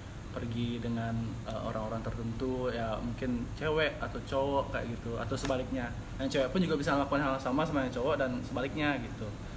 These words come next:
Habis itu mungkin yang toxic relationship yang lain contohnya kayak apa ya?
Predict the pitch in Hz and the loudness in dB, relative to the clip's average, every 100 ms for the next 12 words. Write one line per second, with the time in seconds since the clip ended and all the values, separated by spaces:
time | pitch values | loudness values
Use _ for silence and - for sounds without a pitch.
0 | - - - 123 123 - 123 151 160 151 | -8 -10 -6 -4 -2 -2 -4 0 2 2
1 | 135 156 165 147 147 143 131 131 135 131 | 2 2 2 4 4 2 0 0 2 2
2 | 135 123 143 135 127 123 135 135 117 117 | 0 -2 -2 0 0 0 0 0 0 -2
3 | 120 127 147 160 165 - - - - - | 0 2 2 2 0 -4 -6 -6 -6 -6
4 | - 127 123 127 127 - - - 147 147 | -4 0 2 2 2 0 -4 -4 -2 4
5 | 156 127 | 6 4